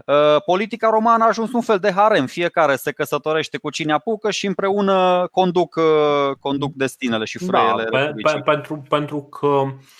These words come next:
Speaker 2: uh, de exemplu, și Cezar se recăsătorește fix în acest an, uh, extraordinar, se căsătorește cu, puh, so-, nici nu te-ai fi așteptat, cu tot întâmplător,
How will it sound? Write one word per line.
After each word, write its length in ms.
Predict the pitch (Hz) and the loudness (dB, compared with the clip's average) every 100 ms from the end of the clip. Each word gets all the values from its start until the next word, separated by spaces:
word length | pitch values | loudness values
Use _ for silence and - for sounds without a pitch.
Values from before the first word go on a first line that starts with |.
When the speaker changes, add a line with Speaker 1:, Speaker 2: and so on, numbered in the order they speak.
| - _ - | -20 _ -6
Speaker 2:
uh, 260 | 127 123 | -4 -2
de 80 | 123 | -4
exemplu, 420 | 123 135 165 156 | -4 -6 -8 -8
și 760 | 139 - - - 147 147 139 131 | -10 -10 -12 -6 -4 -2 -4 -4
Cezar 340 | 143 139 139 | 0 2 2
se 180 | 135 - | 0 -2
recăsătorește 840 | 123 127 123 - - 117 135 104 101 | -4 -2 -4 -4 -4 -2 -2 -2 -4
fix 300 | 135 131 123 | -4 -6 -4
în 100 | 113 | -4
acest 440 | 110 127 120 - | -4 -6 -6 0
an, 340 | 110 104 98 | 0 2 -2
uh, 760 | 95 92 92 87 87 87 87 90 - | -4 -6 -8 -10 -12 -12 -14 -14 -8
extraordinar, 840 | 101 - 92 90 92 110 196 - - - - - | -8 -8 -8 -8 -4 0 0 -2 -12 -20 -20 -8
se 280 | - 233 226 | 0 0 2
căsătorește 680 | 214 208 196 196 247 - 202 | 0 -2 0 2 2 0 -6
cu, 440 | - 240 240 - | -2 -2 -2 -4
puh, 600 | - - 349 359 185 120 - - - - | -8 -6 -2 0 0 -2 -8 -18 -20 -20
so-, 760 | - - 139 151 156 156 196 165 175 | -12 -6 -6 -6 -10 -16 -16 -6 2
nici 300 | 214 226 214 | 4 4 2
nu 80 | |
te-ai 220 | 202 190 170 | 2 2 2
fi 140 | 175 | 2
așteptat, 800 | 151 - 135 - 185 135 - - - | 0 0 -4 0 2 2 0 -18 -10
cu 100 | 143 | -2
tot 320 | 165 180 - | 0 0 -2
întâmplător, 1120 | 143 143 139 - 139 131 131 135 208 113 147 | -8 -6 -6 -6 -6 -2 -4 2 2 2 0